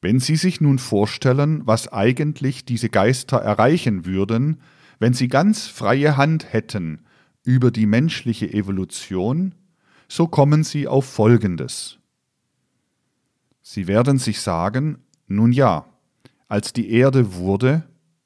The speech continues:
da sind die Elohim zu ihrer Würde aufgerückt. Die anderen sind zurückgeblieben auf früheren Stufen der Entwicklung." Sie sind also die Träger desjenigen,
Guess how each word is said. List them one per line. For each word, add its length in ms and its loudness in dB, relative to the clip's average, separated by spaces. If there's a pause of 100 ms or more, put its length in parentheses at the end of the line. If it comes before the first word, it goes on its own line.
(260)
da 180 -4
sind 440 -4
die 140 -8
Elohim 540 0
zu 120 -4
ihrer 380 2
Würde 400 4
aufgerückt. 840 -4 (840)
Die 120 -4
anderen 680 2
sind 420 -2
zurückgeblieben 1120 -2
auf 400 -4
früheren 680 -2
Stufen 640 -6
der 180 -2
Entwicklung." 680 -8 (1600)
Sie 160 -2
sind 380 0
also 300 2
die 220 -4
Träger 540 0
desjenigen, 1000 -4